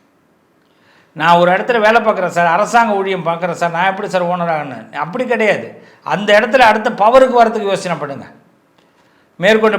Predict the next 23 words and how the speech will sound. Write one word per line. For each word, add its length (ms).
படிக்கிறதா 440
இருக்கட்டும், 400
யாராவது 300
ஒருத்தவங்களை 340
கையில 260
போட்டுக்கிறதா 460
இருக்கட்டும், 380
உங்களால 420
முடியும், 320
உங்களால 400
முடியும். 300
அந்த 280
தான் 200
பிளான் 240
பண்ணணும். 260
அடுத்தது 440
பார்த்தீங்கன்னா, 480
நீங்க 140
கும்பிடுற 400
தெய்வம் 280
உங்களை 200
காப்பாத்தும். 420
ரிஷபராசிக்காரர்களை 1000